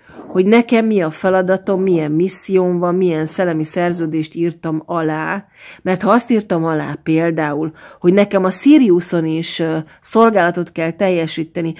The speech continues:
akkor oda is ki fogom vetíteni magam, csak akkor már teljesen másfajta testet fogok ölteni, hát nem tudom, hogy a Siriuson éppen milyen <laughs> fizikális formulák vannak, vagy milyen aspektusok, hát meg kellene nézni.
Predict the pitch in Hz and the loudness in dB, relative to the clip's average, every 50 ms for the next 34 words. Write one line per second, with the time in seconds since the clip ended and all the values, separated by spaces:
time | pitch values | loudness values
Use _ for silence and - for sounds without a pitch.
0 | - - - _ - 269 - 285 302 294 226 196 180 180 175 - - 180 180 190 | -16 -20 -4 _ -2 0 2 4 4 6 6 4 2 2 0 -2 -4 -4 -2 0
1 | 180 180 180 180 180 185 185 202 196 185 185 202 196 190 190 185 185 185 190 202 | 0 2 2 2 2 0 2 2 -2 -2 0 -2 0 0 0 0 0 0 0 -2
2 | 202 208 - _ - 254 214 247 240 240 - 254 240 233 233 233 233 233 277 254 | -2 -4 -12 _ 2 4 6 6 4 4 4 4 4 6 4 4 4 4 4 4
3 | 233 226 - 202 190 190 196 202 208 202 - 190 180 180 170 139 - 180 185 180 | 4 2 2 0 2 4 4 4 2 2 0 -2 -2 -2 -4 -2 0 0 0 0
4 | - 175 160 - - 175 156 160 156 156 - - 190 190 202 202 202 226 214 220 | -2 -4 -4 -4 -4 -4 -4 -4 -6 -6 -4 -2 0 2 2 2 0 0 0 0
5 | 220 208 196 196 214 220 214 214 - 185 170 170 165 165 156 165 160 - - 214 | 0 0 0 0 0 -2 -2 0 -2 -2 -2 0 -2 0 -2 -4 -6 -4 -2 0
6 | 214 196 180 170 165 160 - 165 156 160 170 175 170 _ - 160 160 170 180 180 | 0 2 2 0 0 -2 -4 -4 -4 -2 -4 -4 -6 _ -4 -2 0 0 0 2
7 | 180 175 175 175 180 185 208 196 196 190 - - _ 233 262 269 - - - - | 2 0 0 0 0 0 0 0 -2 -2 -2 -4 _ -12 -12 -12 -14 -16 -8 -2
8 | 233 247 202 151 226 269 214 220 226 190 208 208 214 202 185 185 190 185 180 185 | 0 0 2 4 4 4 6 4 4 6 8 8 8 10 8 8 6 6 4 4
9 | 202 208 208 202 185 185 180 180 170 165 175 170 175 175 175 185 190 190 190 196 | 8 8 8 8 6 4 4 4 2 2 0 0 0 2 2 2 2 2 2 2
10 | 196 202 208 226 - - - - - - - - - 170 180 180 - 180 180 196 | 2 2 0 -2 -6 -12 -18 -18 -20 -20 -20 -10 -2 4 6 6 6 6 4 2
11 | 202 208 196 175 170 165 165 170 170 165 - 156 190 190 185 - - - 196 202 | 4 4 4 4 4 2 2 2 0 0 2 2 0 0 0 -2 0 0 0 0
12 | - - 214 214 208 - 226 226 226 214 190 180 190 190 190 196 196 - - 175 | 0 -4 -6 -6 0 0 0 0 0 -2 -2 0 0 0 0 0 -2 -2 -2 0
13 | 160 160 160 165 156 156 160 175 190 202 208 214 226 233 | 0 0 0 0 0 0 0 2 2 0 0 0 0 0